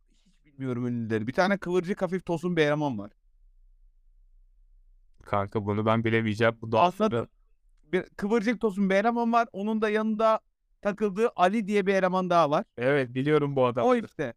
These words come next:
Speaker 1: O onun parodisini çekmişti ve o zaman kiloluydu. Onu hatırlıyorum. Vay anasını satayım ya. Yıl iki bin on falan.
Speaker 2: Teşekkürler Niyazi. Teşekkürler.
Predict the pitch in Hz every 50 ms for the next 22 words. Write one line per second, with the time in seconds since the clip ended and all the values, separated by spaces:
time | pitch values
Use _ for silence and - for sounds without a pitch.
0 | _ _ - 185 214 226 233 233 233 233 208 220 196 196 180 170 - 220 208 214
1 | 214 208 185 180 165 - 196 190 185 180 190 190 196 190 - - 147 147 151 143
2 | 143 131 117 113 113 - _ - 113 120 120 113 - 113 107 98 98 - - _
3 | _ _ - 123 135 151 147 139 131 - - 127 113 123 127 123 120 117 113 113
4 | 110 - 113 117 127 151 151 - - 139 - 156 147 160 160 165 160 - _ _
5 | _ _ _ _ _ _ _ _ _ - 190 180 180 180 175 175 160 147 147 143
6 | 139 139 _ _ _ _ _ _ _ _ _ _ _ - 135 117 - - 120 -
7 | - 123 120 120 113 - - - - 120 113 110 104 101 101 120 123 120 - _
8 | _ - 135 123 - - 120 - - 117 110 110 101 - -